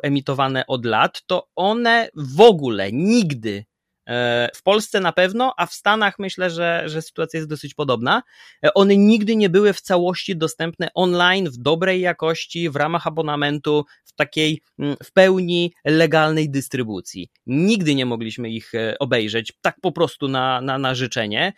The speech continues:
E, kiedy pojawiały się takie namiastki, National Geographic, e,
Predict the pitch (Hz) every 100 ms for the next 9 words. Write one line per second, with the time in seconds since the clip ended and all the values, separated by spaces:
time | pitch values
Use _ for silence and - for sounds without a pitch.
0 | - - 139 131 120 - 180 175 175 202
1 | 196 196 165 180 185 170 170 165 160 160
2 | 156 156 151 160 160 175 165 - - -
3 | 98 - _ - 123 127 139 131 131 139
4 | 123 123 135 135 127 131 - 123 - -
5 | 123 120